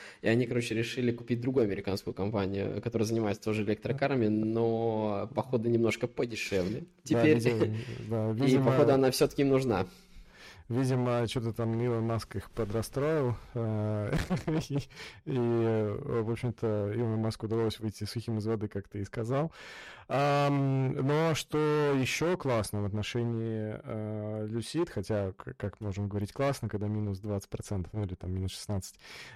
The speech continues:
Speaker 2: э, за день. Ам, у них ещё есть определённое заявление о том, что Саудовская Аравия собирается купить, э, сто тысяч автомобилей, то есть это то, что,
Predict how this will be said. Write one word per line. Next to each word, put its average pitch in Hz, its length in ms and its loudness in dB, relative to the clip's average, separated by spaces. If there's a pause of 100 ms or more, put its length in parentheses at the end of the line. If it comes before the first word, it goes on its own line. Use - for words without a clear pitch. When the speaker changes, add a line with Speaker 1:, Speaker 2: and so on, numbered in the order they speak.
Speaker 2:
э, 101 800 -2
за 113 180 -2
день. 110 380 -2
Ам, 117 760 -2
у 131 100 -4
них 147 200 0
ещё 135 800 2
есть 127 560 0
определённое 120 680 0
заявление 127 600 2
о 120 40 0
том, 113 220 0
что 110 520 0
Саудовская 107 560 -2
Аравия 107 440 0
собирается 104 640 -2
купить, - 500 -6
э, 101 200 -4
сто - 180 -6
тысяч - 280 -6
автомобилей, 123 580 -2
то 101 120 -4
есть 98 140 -6
это 98 120 -6
то, 101 140 -4
что, 95 500 -4